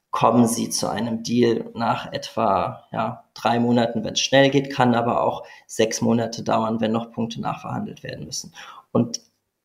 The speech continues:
normalerweise, ein Teil, der nicht zur Due Diligence gehört, aber was sie auch machen, ist, sie definieren das Entwicklungsprojekt mit dem Unternehmer, sofern er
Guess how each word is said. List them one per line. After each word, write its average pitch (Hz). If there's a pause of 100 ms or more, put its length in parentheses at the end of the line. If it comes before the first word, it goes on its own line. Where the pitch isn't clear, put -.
(300)
normalerweise, 127 (560)
ein 117
Teil, 117
der 107
nicht -
zur -
Due -
Diligence 160
gehört, 160
aber 117
was 113
sie -
auch 139
machen, 135 (120)
ist, - (320)
sie 120
definieren 131
das 139
Entwicklungsprojekt 123
mit 113
dem 107
Unternehmer, 131
sofern 127
er 131